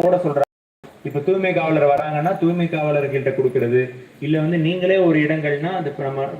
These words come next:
கிராமத்துல வந்து எம் சி சி இருக்கும், எம் சி சி மாதிரி இடங்கள்ல போடுறது, இந்த மாதிரி விஷயங்கள் நிறைய இருக்கும்.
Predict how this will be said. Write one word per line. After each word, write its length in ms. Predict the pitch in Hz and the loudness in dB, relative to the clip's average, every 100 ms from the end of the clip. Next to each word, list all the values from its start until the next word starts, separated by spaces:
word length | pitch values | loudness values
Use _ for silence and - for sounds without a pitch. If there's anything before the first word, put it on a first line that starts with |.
| - | -8
கிராமத்துல 400 | 143 156 151 151 | -4 -2 -2 -2
வந்து 180 | 151 160 | 2 2
எம் 180 | 139 | 2
சி 160 | - 156 | 0 -2
சி 100 | 143 | 0
இருக்கும், 360 | 127 110 127 131 - - - | -4 -2 -4 -6 -12 -20 -8
எம் 180 | 147 160 | -6 -4
சி 140 | 180 | -2
சி 140 | 165 156 | -2 -2
மாதிரி 280 | 156 156 | 0 2
இடங்கள்ல 380 | 143 143 139 135 - | 2 2 2 2 2
போடுறது, 260 | 127 127 | 2 2
இந்த 260 | 123 151 208 | -2 -2 -2
மாதிரி 280 | 214 220 202 | 0 2 2
விஷயங்கள் 400 | 165 160 151 143 | 0 -4 -6 -4
நிறைய 260 | 123 127 | -2 0
இருக்கும். 260 | 123 107 110 | 0 -2 -6